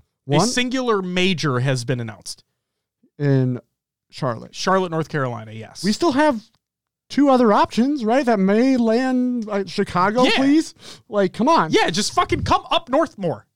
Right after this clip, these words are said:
Speaker 2: Just fucking move up. It's all you gotta do. I get it. It gets cold here. We all know that. But man, we got some cool ass venues up in this bitch. Just move up.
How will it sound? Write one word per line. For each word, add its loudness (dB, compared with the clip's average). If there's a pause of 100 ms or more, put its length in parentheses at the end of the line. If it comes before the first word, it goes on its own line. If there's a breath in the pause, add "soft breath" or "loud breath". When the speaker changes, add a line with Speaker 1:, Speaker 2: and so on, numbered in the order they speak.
(180)
Speaker 2:
Just -10
fucking -2
move 2 (140)
up. -2 (200)
It's -6
all 4
you 2
gotta 0
do. 2 (320 loud breath)
I 0
get 0
it. -2
It -2
gets 0
cold 2
here. 0 (160 loud breath)
We 2
all 4
know 4
that. -2 (540)
But -2 (100)
man, 2
we 4
got 2
some -4
cool 4
ass -2
venues 0
up 4
in -4
this -6
bitch. -2 (160 soft breath)
Just -2
move 4 (100)
up. -2